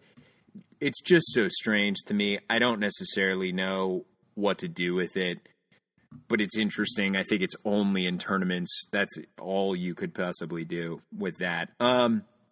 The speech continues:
and, and, and, and, and that's about it. I mean, you have, you know, you have this kind of middling range of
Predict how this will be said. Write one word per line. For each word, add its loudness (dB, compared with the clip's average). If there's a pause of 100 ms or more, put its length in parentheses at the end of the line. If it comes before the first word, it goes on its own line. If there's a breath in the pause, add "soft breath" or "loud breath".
(1800 soft breath)
and, 2
and, 2
and, 2
and, 6
and 4
that's 6
about 6
it. 6
I 8
mean, 4
you 2
have, 6
you 2
know, 4
you 4
have 6
this 2
kind 4
of 6
middling 4
range 2
of -6